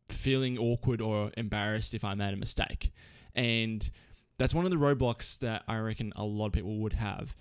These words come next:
is that the fear that they'll make a mistake on camera and people will judge them. So not everyone's made out for video. That's why you might hear people say, "If you're a better writer, stick to a blog.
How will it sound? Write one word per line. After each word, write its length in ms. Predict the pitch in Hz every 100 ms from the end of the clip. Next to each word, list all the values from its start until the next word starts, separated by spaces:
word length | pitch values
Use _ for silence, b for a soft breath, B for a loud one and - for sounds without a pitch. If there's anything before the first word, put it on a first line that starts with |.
| b
is 140 | 123 113
that 100 | -
the 80 |
fear 320 | 104 - 120 117
that 100 | 104
they'll 160 | 101
make 260 | 104 101 -
a 40 |
mistake 480 | 101 - - 95 107
on 100 | 101
camera 280 | - 92 -
and 80 | -
people 200 | 104 110
will 80 |
judge 280 | 113 - -
them. 140 | - - B B B
So 400 | - 156 107 139 -
not 240 | 123 185
everyone's 320 | 165 156 139 123
made 160 | 123
out 160 | 127 -
for 100 | 117
video. 360 | 120 147 107 -
That's 220 | 143 -
why 160 | 156 147
you 160 | 127
might 220 | 120 117 139
hear 160 | 120
people 260 | - 113 117
say, 320 | - 107 104 B B
"If 100 | B
you're 100 | 113
a 20 | 107
better 160 | 120
writer, 380 | 131 175 139 92
stick 240 | 85 - 104
to 100 | 120
a 40 |
blog. 340 | 131 165 107